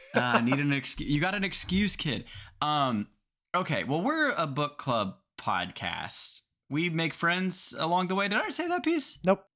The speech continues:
Speaker 1: Oh, we're, we're a, we, uh, we're a book club podcast. We make friends, um, and we talk about books sometimes when we, when we can find it on our busy schedules to record. Um, if you're listening to this, thank you. I love you. Um,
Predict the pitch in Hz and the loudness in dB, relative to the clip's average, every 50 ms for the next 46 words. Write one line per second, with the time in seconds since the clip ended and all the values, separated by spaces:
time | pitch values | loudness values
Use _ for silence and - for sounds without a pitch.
0 | _ _ _ _ _ _ _ - 180 165 110 90 - - - - _ - 208 254 | _ _ _ _ _ _ _ -2 -2 0 0 -2 -4 -10 -18 -20 _ -4 -2 0
1 | 262 247 240 185 208 233 240 240 226 220 185 160 202 226 190 208 220 214 208 208 | 2 2 2 2 2 2 2 2 2 0 -2 -4 -6 -4 -2 0 2 2 4 4
2 | 196 190 185 180 202 214 196 160 160 143 - - 147 135 131 139 143 131 131 - | 4 2 2 2 2 2 2 2 0 -2 0 0 -2 -2 0 0 -2 -2 -2 -2
3 | 143 127 127 127 - - 143 147 143 139 - - 131 123 120 120 117 117 117 117 | -2 -2 -2 -2 -2 0 0 0 0 0 -2 0 2 2 4 6 6 6 4 4
4 | - - _ _ _ _ _ _ - 113 113 113 110 104 101 104 87 123 117 117 | 0 -6 _ _ _ _ _ _ -4 -2 0 0 0 0 -2 -2 0 0 2 2
5 | 113 - 135 123 120 123 120 110 98 104 110 107 104 101 - - - - - - | 2 2 0 0 0 0 -2 -2 -2 0 0 0 0 0 0 -2 -2 -2 -2 -2
6 | - - 143 123 120 113 123 117 104 104 101 101 98 120 117 113 113 104 101 101 | -2 0 0 2 2 2 2 2 0 0 0 0 -2 -2 0 0 2 0 0 -2
7 | - 127 117 110 104 95 - 104 92 - - 113 110 98 101 95 101 107 101 98 | -2 -2 0 0 0 -2 -2 -4 -6 -2 -2 -2 0 0 -2 0 0 2 2 2
8 | 95 92 110 101 104 98 - - 117 98 95 - 104 98 - - 101 98 95 - | 0 0 -4 -4 -4 -4 -4 -2 -2 -4 -4 -4 -6 -8 -6 -6 -6 -8 -8 -8
9 | - 113 104 - 95 92 - - - - _ _ _ - - 127 120 117 110 107 | -6 -4 -2 -2 -2 -4 -6 -14 -20 -20 _ _ _ -6 -4 -2 0 0 -2 -2
10 | - - 147 135 143 190 214 190 170 156 - 139 117 107 104 101 95 95 - - | -4 -4 -6 -4 -2 0 0 0 0 0 0 0 0 0 2 0 0 0 0 -2
11 | - - _ - - 123 101 92 92 - - 87 87 87 - _ _ _ - - | -2 -4 _ -10 -6 -4 -4 -4 -4 -4 -6 -6 -6 -8 -10 _ _ _ -2 -2
12 | 117 131 131 104 95 95 92 95 98 90 90 85 90 - _ _ _ _ _ _ | -2 0 0 0 0 0 0 -2 -4 -4 -4 -6 -8 -12 _ _ _ _ _ _
13 | _ _ _ - - 107 110 107 95 90 87 85 85 | _ _ _ -4 -2 0 0 2 2 0 0 -2 -4